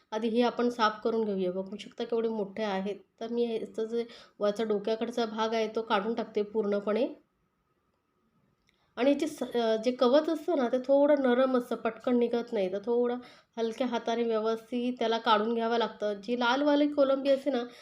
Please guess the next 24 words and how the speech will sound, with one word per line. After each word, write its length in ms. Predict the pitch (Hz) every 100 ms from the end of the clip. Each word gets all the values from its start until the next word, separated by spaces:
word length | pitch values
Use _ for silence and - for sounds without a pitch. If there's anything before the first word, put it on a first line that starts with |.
| -
त्याचं 220 | 240 233 277
कवच 420 | 254 233 247 247
जे 60 |
आहे, 200 | 269 240
पटकन 500 | 254 254 247 - 254
निघतं. 280 | 233 190 -
हे 140 | 190 220
थोडं 220 | 247 247 254
सॉफ्ट 360 | - 240 240
असतं, 160 | 247 254
त्यामुळे 280 | 254 240 254
पटकन 380 | 247 247 254
निघत 360 | 240 208 220 220
नाही. 160 | 208 240 - - - -
तर 80 | 233
या 120 | 240
पद्धतीने 520 | 247 247 247 247 247
कवच 340 | 247 226 226
काढून 280 | - 226 226
घ्यायचं 240 | 220 214 220
आणि 80 |
आतली 340 | 226 196 196 240
जी 140 | 262
सर्व 320 | 254 247 233